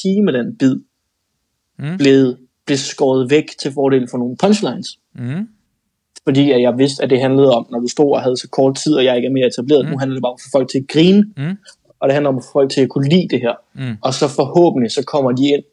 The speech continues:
Speaker 1: ind i mit univers bagefter, og så
Speaker 2: Mm.
Speaker 1: ser de, at der er meget mere i det. Øh, det har så vist, at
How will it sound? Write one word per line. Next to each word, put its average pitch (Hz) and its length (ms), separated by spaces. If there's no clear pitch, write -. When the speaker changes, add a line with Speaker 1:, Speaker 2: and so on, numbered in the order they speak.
Speaker 1:
ind - 0
i 147 300
mit 143 140
univers 127 520
bagefter, 135 360
og - 200
så - 100
Speaker 2:
Mm. 117 140
Speaker 1:
ser 135 160
de, 127 180
at - 140
der 120 60
er 117 40
meget 117 240
mere 123 160
i 139 100
det. 139 140
Øh, 139 100
det 127 140
har 175 80
så 156 160
vist, 147 220
at 123 60